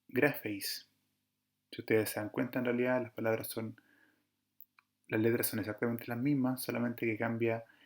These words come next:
el acento. Cuando conjugamos en presente, voz activa, ¿se acuerdan ustedes? Las terminaciones son o, eis, ei, omen, ete, usi.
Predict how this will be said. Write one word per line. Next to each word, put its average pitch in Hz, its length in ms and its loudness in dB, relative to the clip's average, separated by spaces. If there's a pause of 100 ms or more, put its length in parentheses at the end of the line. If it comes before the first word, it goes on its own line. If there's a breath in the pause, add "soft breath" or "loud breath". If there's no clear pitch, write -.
(180 soft breath)
el 104 160 -2
acento. - 560 -4 (920)
Cuando 113 240 -4
conjugamos 113 640 2
en 110 160 -2
presente, 123 840 -2 (160)
voz 113 260 0
activa, 120 560 -2 (2000 loud breath)
¿se - 100 -4
acuerdan 117 240 8
ustedes? 123 400 0
Las 110 120 -4
terminaciones 117 480 -2
son 117 280 -6
o, 127 480 2
eis, 123 440 -2
ei, 127 360 0
omen, 123 320 2
ete, 123 320 0
usi. 143 440 -2